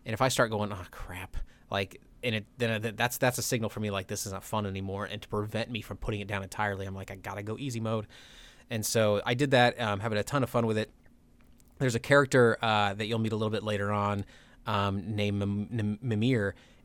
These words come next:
and he becomes this, like, sort of third-party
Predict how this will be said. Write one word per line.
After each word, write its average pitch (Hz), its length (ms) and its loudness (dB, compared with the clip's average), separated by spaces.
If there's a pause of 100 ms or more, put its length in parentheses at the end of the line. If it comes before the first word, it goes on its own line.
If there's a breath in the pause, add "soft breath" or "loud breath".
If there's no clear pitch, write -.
and 107 80 -4
he 120 420 2 (380)
becomes 120 340 -2
this, 104 220 -2
like, 101 180 -2
sort 107 280 -2
of 95 180 -6 (800 soft breath)
third-party 113 1040 4